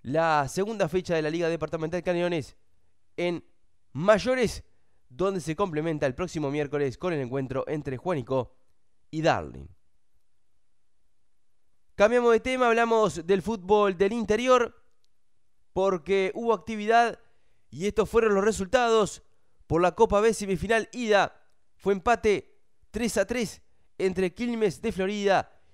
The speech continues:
y Punta del Este. Por la Copa A Serie J,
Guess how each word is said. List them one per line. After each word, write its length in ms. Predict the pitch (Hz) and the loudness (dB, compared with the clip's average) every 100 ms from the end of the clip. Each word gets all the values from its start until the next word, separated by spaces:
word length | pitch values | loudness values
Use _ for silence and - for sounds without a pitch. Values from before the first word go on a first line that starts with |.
| - | -16
y 140 | 151 156 | -12 -6
Punta 400 | 196 202 190 190 | -4 -2 0 0
del 140 | 202 | 2
Este. 360 | 208 - - - - _ - - | 0 0 -10 -16 -20 _ -20 -10
Por 140 | - 196 | 0 2
la 140 | 190 | 4
Copa 360 | 226 214 208 220 | 4 4 4 4
A 60 | |
Serie 320 | 190 220 214 185 | 2 -2 -4 -2
J, 640 | 233 196 180 123 - | 0 2 2 2 -4